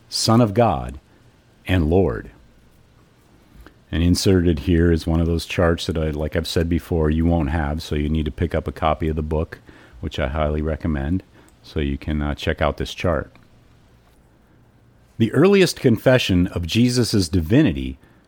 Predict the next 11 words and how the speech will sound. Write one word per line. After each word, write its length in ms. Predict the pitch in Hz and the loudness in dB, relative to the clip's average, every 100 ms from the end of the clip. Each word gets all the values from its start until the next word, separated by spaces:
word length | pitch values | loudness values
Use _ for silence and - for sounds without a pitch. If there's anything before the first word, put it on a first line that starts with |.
| - | 0
could 240 | 117 101 | 2 4
not 360 | 104 139 165 117 | 4 6 4 4
be 160 | 127 | 4
due 380 | 110 120 113 113 - | 6 6 6 4 2
only 400 | 127 151 135 113 | 4 6 6 4
to 160 | - | 0
the 100 | 107 | 0
belief 400 | 98 95 107 117 | 2 4 4 4
in 120 | 110 92 | 2 2
his 180 | 87 | 2
resurrection. 800 | 87 90 85 92 127 - 64 - | 4 2 4 2 2 0 -8 -8